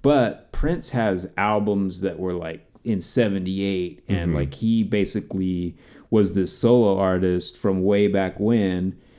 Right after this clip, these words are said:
Speaker 1: had to struggle through being, like, you know, pre-M T V, uh, being on R and B charts, you know, like, he really didn't cross over till what, maybe, like, nineteen ninety-nine? 'Cause
Speaker 2: Ni-, yeah,
Speaker 1: Controversy,
Speaker 2: Little Red
Speaker 1: I don't think,
Speaker 2: Corvette.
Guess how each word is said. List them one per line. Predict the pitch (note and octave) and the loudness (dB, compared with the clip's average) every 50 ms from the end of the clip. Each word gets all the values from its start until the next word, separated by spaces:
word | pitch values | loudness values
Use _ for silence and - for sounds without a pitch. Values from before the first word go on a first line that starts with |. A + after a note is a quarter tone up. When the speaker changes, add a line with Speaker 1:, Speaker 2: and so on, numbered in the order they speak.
| _ _ - | _ _ -2
Speaker 1:
had | - A#2 A#2+ A#2 | 0 0 0 0
to | - A2+ | -2 -4
struggle | - - - B2 A#2 A2 G#2+ A2 A2 G#2 | -4 -2 0 2 2 4 4 4 2 2
through | G#2+ - G#2+ G2+ F#2+ | 0 -2 0 0 0
being, | F2+ F2+ G#2 G2+ G2+ G2+ G2+ G2 F#2+ F#2+ F#2 | 0 0 0 2 2 2 2 0 0 -2 -2
like, | F2+ F2 E2 - - - - - - | -4 -4 -6 -6 -8 -12 -18 -12 -6
you | C3 B2 | -2 -2
know, | G#2 F#2 F2 E2+ F2 - - | -2 -2 -2 -4 -6 -10 -6
pre-M | - - B2+ B2 A#2 A2+ A2+ A2 | 0 2 4 4 4 4 2 2
T | - - A#2+ A2+ | 2 2 2 2
V, | G#2 G2+ G2+ G2+ G2 G2 F#2+ F#2+ F#2 F#2+ G2 - - - - - - _ _ _ - | 2 2 2 2 2 2 2 2 2 0 -2 -4 -10 -18 -20 -20 -20 _ _ _ -8
uh, | G2+ F#2 F2 - D#3+ E3 - E3 E3 - - - - _ _ _ _ _ _ - | -6 -4 -4 -4 -4 -4 -4 -6 -8 -10 -14 -20 -20 _ _ _ _ _ _ -8
being | A2 G2 A2 A2 A2 G#2+ | -2 2 4 4 4 4
on | G#2 G2+ | 2 0
R | - F#2 G2 G2+ G#2 | 0 0 0 0 2
and | G#2 G#2 G#2 | 2 2 2
B | A2 A2 | 2 0
charts, | G#2+ - - G#2 F#2+ F#2 F#2 F2+ F2+ - - - | 0 -2 0 0 2 2 2 0 -2 -4 -6 -4
you | G#2+ F#2 | -2 -2
know, | F2+ F2 F2 | -2 -2 -2
like, | F2 E2+ - | -4 -4 -4
he | - - C3 | 0 0 2
really | D3 C#3+ B2 G#2 G2 | 2 2 2 2 2
didn't | F#2 F#2 F2+ E2+ D#2+ | 0 -2 -4 -6 -6
cross | - G2 F#2 F2 - | -6 -4 -4 -2 0
over | G#2+ G2 F2+ G2 | -2 0 0 -2
till | F2+ - - F#2+ F#2 | -4 -4 -2 -2 0
what, | F#2 F2+ E2 - F2 | -2 -2 -4 -4 -4
maybe, | F#2 F#2+ F#2 F2+ | -4 -2 -2 -2
like, | F#2 F2 E2+ - | -2 -4 -6 -6
nineteen | F#2+ F#2+ F2+ - - G2+ | -6 -6 -6 -4 -4 -4
ninety-nine? | G2 F#2 F2+ F2+ F2 F2+ F2 F2 F#2+ G2+ G#2+ A2 A2 - - _ - _ - - _ _ _ - - - _ _ | -2 -2 -2 -2 -2 -2 -2 -2 -2 -2 -2 -2 -4 -8 -14 _ -20 _ -20 -20 _ _ _ -20 -20 -20 _ _
'Cause | - F2 E2+ E2+ | 0 2 2 2
Speaker 2:
Ni-, | E2 - | 0 0
yeah, | - | 2
Speaker 1:
Controversy, | A2 B2+ E2 D#2 - A2 G2 F#2+ F#2+ F#2 F2 E2+ | 2 2 2 4 2 2 4 4 2 4 2 2
Speaker 2:
Little | F2 F2 F2 | 2 0 0
Red | F2+ | 0
Speaker 1:
I | F2 | 0
don't | E2 D#2 D2 C#2+ | 0 0 0 0
think, | D#2 F#2 D2+ | 0 0 0
Speaker 2:
Corvette. | D2+ D2+ - - | 0 -2 -6 -8